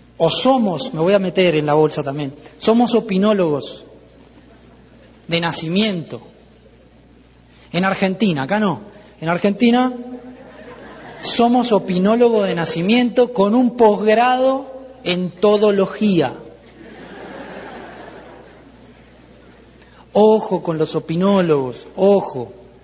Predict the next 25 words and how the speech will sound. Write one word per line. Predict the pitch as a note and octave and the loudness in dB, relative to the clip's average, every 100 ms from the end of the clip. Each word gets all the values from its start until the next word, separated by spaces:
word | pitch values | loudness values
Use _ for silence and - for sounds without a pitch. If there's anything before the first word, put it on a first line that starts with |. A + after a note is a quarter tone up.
| - _ _ - - - _ _ _ _ - - | -20 _ _ -20 -20 -20 _ _ _ _ -20 -6
Te | - F#3 | -2 0
critican, | G3 G3+ G3+ C4 G3 G3+ C#3+ | 0 0 2 2 2 -2 -2
te | C3 | -2
van | F3+ A3+ | 0 0
a | A3+ | 0
criticar | G3 F3 F3 F#3+ | 0 0 0 0
igual. | F#3+ F#3 F#3+ F#3+ D#3+ B2+ - - - - _ _ _ _ _ _ _ _ - - _ _ _ _ - | 0 0 0 0 -2 -4 -14 -20 -20 -20 _ _ _ _ _ _ _ _ -20 -20 _ _ _ _ -8
Recibí | F3 F#3 - F#3+ G#3 A#3 | -2 -2 -2 -4 0 2
esa | - F#3 | 2 -2
crítica, | - G#3 F#3+ F3 | -2 -2 0 0
o | E3 | 0
sea, | E3+ - - - - - - - | -2 -4 -14 -20 -20 -20 -20 -20
"Tirame, | - F3 G3 G3 | -6 -2 0 -2
tirame | E3+ F3 G#3 | -2 -2 0
más | G3+ G3 | -2 -2
fuerte, | G#3 G3+ F3 | 0 0 -2
que | D3+ C#3+ - | -4 -6 -6
esto | G3+ - | -8 -2
me | F#3 | -2
hace | F3+ | -2
más | F#3 F3+ | -4 0
fuerte, | G#3+ E3 D3+ | 0 0 -4
tirame, | D#3 G3 D#3 | -4 -2 -2
tirame | E3 G3 | -2 0
más". | G3 F#3+ - | 0 0 -2